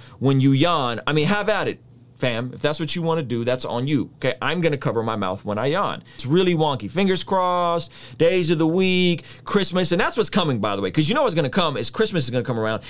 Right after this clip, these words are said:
It's gonna be a bunch of people that are like, "Did you know Christmas was an, a pagan origin and you, you, Christmas tree got spirits on it," right? They're gonna go into that. And so, my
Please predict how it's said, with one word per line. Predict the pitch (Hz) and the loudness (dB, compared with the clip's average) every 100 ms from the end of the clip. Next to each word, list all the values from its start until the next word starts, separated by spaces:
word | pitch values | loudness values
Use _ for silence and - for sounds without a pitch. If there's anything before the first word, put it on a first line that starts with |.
| - | -10
It's | 117 | -2
gonna | 151 | 2
be | |
a | 131 | 2
bunch | 160 | 0
of | 160 | 2
people | 151 | 2
that | 135 | 2
are | |
like, | 110 104 | 0 -4
"Did | 131 147 135 | -4 -2 0
you | |
know | 170 180 190 180 147 - 117 | 0 2 2 0 -2 -6 -8
Christmas | - 196 196 185 170 | -2 0 0 0 2
was | 143 143 | 0 0
an, | 131 98 - - - | -2 -6 -10 -18 -4
a | - | -4
pagan | - - 202 180 170 | -2 0 0 0 0
origin | 170 185 202 185 170 196 190 165 - - | 2 2 0 0 -2 -2 -2 -6 -8 -6
and | 139 143 123 | -2 -2 -2
you, | 143 | -4
you, | 135 175 156 | -2 -2 -4
Christmas | 107 - 196 180 214 196 | -4 -2 -2 0 0 0
tree | - 202 196 196 | 0 0 0 0
got | 165 143 | 0 -2
spirits | - - 202 190 - | -2 0 0 0 0
on | 202 180 | 0 2
it," | 190 175 | 0 0
right? | 185 | -2
They're | 185 185 | 2 2
gonna | 202 190 | 2 4
go | 180 | 4
into | 170 147 | 4 2
that. | 104 - - - - - - - - - | 0 -4 -18 -20 -20 -20 -20 -20 -12 0
And | 160 | 2
so, | - 302 233 139 123 - - - - - | 4 4 4 2 0 -6 -20 -20 -12 2
my | 151 180 262 285 254 | 6 6 4 2 2